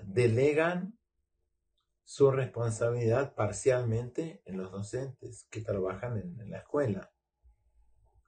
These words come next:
Y deberían sentirlos realmente a los docentes como que están cumpliendo una tarea que le incumbe a ellos personalmente, a los papás, cum-, hacerla.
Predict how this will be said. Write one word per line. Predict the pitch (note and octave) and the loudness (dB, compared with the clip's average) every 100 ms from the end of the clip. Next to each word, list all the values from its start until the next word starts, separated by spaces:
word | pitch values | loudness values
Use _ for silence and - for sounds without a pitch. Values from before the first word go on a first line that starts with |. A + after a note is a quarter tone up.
| _ | _
Y | - | 4
deberían | A2 G2 A2 C3+ B2+ | 6 8 6 4 2
sentirlos | A#2+ G#2+ - F3 F#3+ A#2 G#2 | 0 -2 2 2 4 0 -2
realmente | G2 G2 A#2 D3+ A2 - A2 - _ _ _ _ | -4 -2 -2 -2 -4 -10 -18 -20 _ _ _ _
a | - G#2 | -2 0
los | G2+ | 2
docentes | G#2+ G#2+ C3 B2+ - E3+ | 0 2 2 0 -4 -12
como | - A#2+ A#2 C3+ D#3+ F3+ _ _ _ _ _ | -2 0 2 2 2 -4 _ _ _ _ _
que | - | -8
están | G#2+ B2 C3 | -2 0 0
cumpliendo | B2 G#2+ G2 B2 C3+ | -2 -4 -2 -2 0
una | B2 G2+ | -2 0
tarea | G#2 A2 B2 C3 | 2 4 2 0
que | G#2+ | 0
le | G#2 | 2
incumbe | G#2 C3 C3 A#2+ | 0 -2 -2 0
a | A#2+ | -2
ellos | B2 B2+ | -4 -10
personalmente, | - G#2+ G#2+ G#2 G2+ G2+ C3+ D3 | -8 -8 -6 -6 -4 -2 -4 -4
a | A2+ | -6
los | G#2 | -6
papás, | G2 G2 B2+ C3+ - | -8 -2 -2 -2 -8
cum-, | G#2 F#2+ | -10 -8
hacerla. | G2+ G#2 D3 D3+ A2 F#2+ - | -8 -2 2 2 2 -4 -12